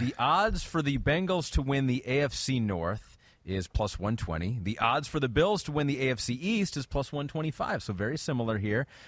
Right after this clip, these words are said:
Uh, the Jets are second in the A F C North with plus two forty.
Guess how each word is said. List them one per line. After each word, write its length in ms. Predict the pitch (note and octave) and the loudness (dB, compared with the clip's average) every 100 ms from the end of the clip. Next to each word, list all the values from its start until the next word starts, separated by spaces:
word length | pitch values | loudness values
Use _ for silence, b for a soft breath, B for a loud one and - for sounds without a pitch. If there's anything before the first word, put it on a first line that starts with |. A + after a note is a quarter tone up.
| B | B
Uh, 120 | G2 | -2
the 100 | G2+ | 0
Jets 340 | G#2 A2+ F3 - | 0 2 2 2
are 80 | D#3 | 0
second 440 | - C#3+ D3 C#3+ | 0 0 0 -2
in 220 | C3 B2 | 0 2
the 180 | A#2+ A#2+ | 2 0
A 120 | A#2+ B2 | 0 0
F 80 | |
C 160 | - A#2+ | 0 0
North 320 | A2 G#2+ A2+ | 2 0 0
with 120 | G#2 | -4
plus 280 | - A#2 - | -2 -2 -2
two 180 | - F#2+ | -6 -6
forty. 520 | - C#3 C3 B2+ B2 | -2 0 2 2 -2